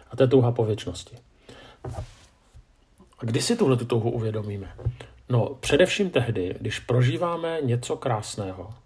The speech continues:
a bolí nás, když to něco krásné skončí. A to znamená,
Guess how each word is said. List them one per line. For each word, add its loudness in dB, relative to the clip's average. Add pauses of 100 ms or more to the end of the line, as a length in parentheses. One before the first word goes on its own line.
(440)
a -4
bolí 2
nás, -4
když -8 (400)
to -8
něco -2
krásné -2
skončí. -8 (640)
A -4
to 0
znamená, 4